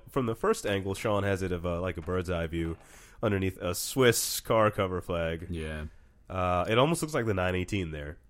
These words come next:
Speaker 1: uh, with that headlight poke.
Speaker 2: Yes.
Speaker 1: Uh, but in the second image, it almost looks like, you know what it reminds me of now? It looks like a Spiker. Do you remember the Spiker?
Speaker 2: Oh my gosh, yes.
Speaker 1: Yeah, yeah. I think the C eight is what it was.
Speaker 2: <laughs>
Speaker 1: Uh, uh,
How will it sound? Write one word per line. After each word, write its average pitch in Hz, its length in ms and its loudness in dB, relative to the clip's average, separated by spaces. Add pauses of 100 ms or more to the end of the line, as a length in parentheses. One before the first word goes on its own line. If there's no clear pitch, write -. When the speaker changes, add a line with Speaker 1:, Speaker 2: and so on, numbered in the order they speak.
(240)
Speaker 1:
uh, 85 220 -2
with 87 120 -6
that 82 140 -4
headlight 87 340 -4
poke. 87 260 -6 (220)
Speaker 2:
Yes. 95 400 -4 (140)
Speaker 1:
Uh, 87 440 0
but 110 140 4
in 104 100 0
the 87 80 -4
second 139 840 0
image, 95 440 -4
it 151 120 -6
almost 190 360 -2
looks 127 220 -6
like, 107 220 0
you 127 120 0
know 190 100 8
what 190 100 10
it 165 40 0
reminds 135 380 4
me 160 60 -2
of 160 100 -2
now? 175 200 -4
It 127 80 0
looks 131 160 -4
like 190 100 -2
a 95 80 0
Spiker. - 680 -2 (180)
Do 120 60 -2
you 131 60 2
remember 147 240 0
the 110 100 0
Spiker? 117 480 0
Speaker 2:
Oh 143 140 4
my 85 140 -4
gosh, 101 380 -4
yes. 101 240 -10
Speaker 1:
Yeah, 117 240 6
yeah. 101 440 4
I 117 80 -2
think 110 280 -2
the 92 80 -2
C 165 280 2
eight 131 260 2 (120)
is 95 160 -4
what 95 120 0
it 85 100 -2
was. 90 380 -2
Speaker 2:
<laughs> - 40 -20 (520)
Speaker 1:
Uh, 98 40 2
uh, 95 600 2